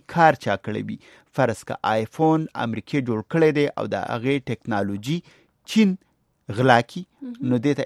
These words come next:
Speaker 1: انټلیکچوال، آه، پراپرټي رایټس وایي. دا ته د چا نه غلا کولی نه شي، بلکې دا حق د چین، آه، دا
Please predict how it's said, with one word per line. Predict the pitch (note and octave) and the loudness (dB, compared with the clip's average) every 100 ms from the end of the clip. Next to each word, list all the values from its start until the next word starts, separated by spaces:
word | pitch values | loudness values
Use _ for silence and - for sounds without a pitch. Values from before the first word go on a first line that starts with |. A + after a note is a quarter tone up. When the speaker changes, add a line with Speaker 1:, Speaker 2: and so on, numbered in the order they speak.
| A2+ | -8
Speaker 1:
انټلیکچوال، | G#2+ B2+ D#3 - - G2 F#2 _ _ _ - | -2 2 2 0 -4 -4 -4 _ _ _ -16
آه، | - G2 F#2+ - - | -8 -6 -6 -8 0
پراپرټي | B2+ - A2+ A2+ A2+ - A2+ | 0 0 -6 -6 -8 -6 -6
رایټس | F#2 - - | -6 -8 -16
وایي. | - - _ _ - | -18 -20 _ _ 0
دا | C3 | 2
ته | B2+ C#3+ | 2 -2
د | B2 A2+ | -6 -4
چا | B2+ C3+ | -2 0
نه | C3+ B2+ A2+ | -2 -4 -4
غلا | A2+ G2+ | -2 -2
کولی | G#2+ G#2 G2+ | -4 -6 -2
نه | C3 C#3+ | -2 -2
شي، | G#2+ | -6
بلکې | G2 - G#2+ | -10 -6 -4
دا | G#2 | -2
حق | A#2 - G#2+ | -4 -8 -12
د | G2+ - | -12 -4
چین، | D#3+ D#3 - _ | -4 -4 -12 _
آه، | - A2+ A2+ | -4 -4 -2
دا | A#2 | -4